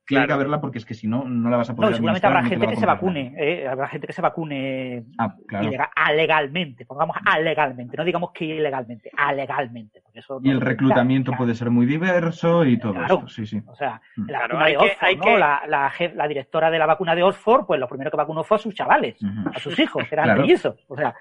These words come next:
Speaker 1: Es que esas cosas
Speaker 3: mm,
Speaker 1: pasan.
Speaker 3: eh,
Speaker 2: Hay
Speaker 3: eso
Speaker 2: que,
Speaker 3: es
Speaker 2: hay
Speaker 3: normal.
Speaker 2: que, hay que entender que saltarse la fase tres es exactamente equivalente a decir inyectar una cosa desconocida a
Speaker 1: Ah,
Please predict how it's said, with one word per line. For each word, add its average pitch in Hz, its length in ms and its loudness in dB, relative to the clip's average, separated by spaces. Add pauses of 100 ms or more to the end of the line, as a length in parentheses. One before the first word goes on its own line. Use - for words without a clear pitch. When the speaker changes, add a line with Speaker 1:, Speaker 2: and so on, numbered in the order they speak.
(180)
Speaker 1:
Es - 140 -12
que - 80 -4
esas 104 180 -6
cosas 104 240 -4
Speaker 3:
mm, - 60 -8
Speaker 1:
pasan. 104 260 0 (960)
Speaker 3:
eh, - 60 -2
Speaker 2:
Hay 156 100 2
Speaker 3:
eso 160 80 -4
Speaker 2:
que, - 80 2
Speaker 3:
es 330 40 4
Speaker 2:
hay 294 60 -2 (120)
Speaker 3:
normal. 185 60 -2
Speaker 2:
que, 214 280 0 (360)
hay 170 140 2
que 202 80 0
entender 196 480 0
que 160 160 0
saltarse 165 580 0
la 156 140 2
fase 151 300 -4
tres 156 420 -2
es 175 260 -2
exactamente 170 760 -2
equivalente 156 520 -2
a 151 80 4
decir 170 460 0
inyectar 165 580 0
una 196 200 0
cosa 160 280 0
desconocida 143 720 0
a 180 120 -2
Speaker 1:
Ah, 151 40 2